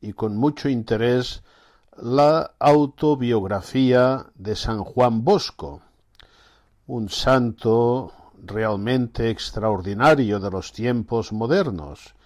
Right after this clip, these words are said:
Y una de sus características era, cómo no,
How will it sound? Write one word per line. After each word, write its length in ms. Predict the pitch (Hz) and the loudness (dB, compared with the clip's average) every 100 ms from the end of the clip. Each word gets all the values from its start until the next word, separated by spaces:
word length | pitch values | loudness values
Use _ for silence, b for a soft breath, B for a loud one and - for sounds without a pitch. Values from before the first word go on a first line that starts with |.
| b b b b b b b b b _ _ | b b b b b b b b b _ _
Y 420 | 190 226 240 - - | -4 -2 -4 -8 -8
una 300 | 226 240 226 | -2 2 4
de 120 | 196 | 2
sus 300 | - 160 - | 2 -2 0
características 1600 | 143 139 131 - 123 160 175 - 131 123 139 190 226 - - - _ | 4 6 4 4 2 4 2 -2 -4 2 4 4 2 -4 -10 -12 _
era, 400 | 131 131 123 135 | 0 2 4 2
cómo 320 | - 143 127 123 | 2 4 4 2
no, 480 | 127 135 151 - | 2 2 0 -6